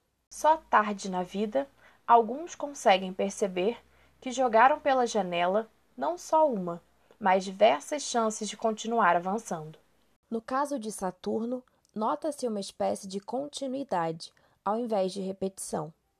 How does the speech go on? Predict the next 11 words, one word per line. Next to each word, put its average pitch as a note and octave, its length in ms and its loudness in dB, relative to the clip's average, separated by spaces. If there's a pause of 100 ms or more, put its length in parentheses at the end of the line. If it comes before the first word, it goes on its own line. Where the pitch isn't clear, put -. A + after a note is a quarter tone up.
(640)
como C4 280 -4
se B3 180 -6
a G3+ 80 2
alma F#3+ 360 0 (220)
precisasse G#3 640 -2
terminar A3+ 600 -2
alguma G#3 400 -2
tarefa G3 500 -2
inacabada G3 720 -4 (400)
para, F3 340 0
igualmente, A3+ 800 -4